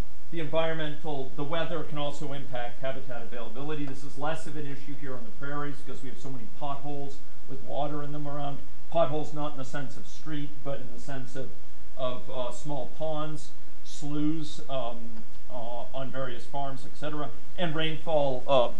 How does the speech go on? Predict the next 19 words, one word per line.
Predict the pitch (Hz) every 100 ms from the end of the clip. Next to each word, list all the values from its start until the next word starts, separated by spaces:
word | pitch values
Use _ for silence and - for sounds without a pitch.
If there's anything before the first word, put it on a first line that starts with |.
| -
is | 147 131
also | 131 -
gonna | 123 117
be, | 113 110 113 - 120
uh, | 120
be | 127
important | 120 - 110 107
in | 110
some | 113 104
areas. | 95 101 - - - - -
Less | 147 131
so | - 123 110
here. | - - - - - - - - -
Okay, | - 165 147 - -
um, | 185 175 170 - - - -
it | -
turns | 269 285
out | 247 226
that, | 202